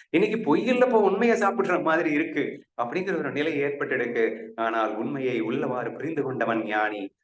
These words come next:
அவன் எப்பேற்பட்ட அனுபவத்தில் இருப்பான் என்றால்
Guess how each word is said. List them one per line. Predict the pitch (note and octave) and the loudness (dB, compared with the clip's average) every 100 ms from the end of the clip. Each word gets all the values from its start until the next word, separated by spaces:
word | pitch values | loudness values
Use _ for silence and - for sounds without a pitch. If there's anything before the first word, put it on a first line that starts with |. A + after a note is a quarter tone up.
| _ | _
அவன் | A2 B2+ F3 - - - _ | -2 0 0 -2 -6 -14 _
எப்பேற்பட்ட | A#2+ C3 D#3 G3 G3 E3 | -6 -4 -2 -2 0 -2
அனுபவத்தில் | D3+ C#3+ C#3+ C3+ C3 | -2 -4 -4 -4 -2
இருப்பான் | A#2 A#2 - A#2+ A#2 | -4 -4 -4 -4 -2
என்றால் | A2 G2 G2+ G2 - | -6 -2 0 0 -4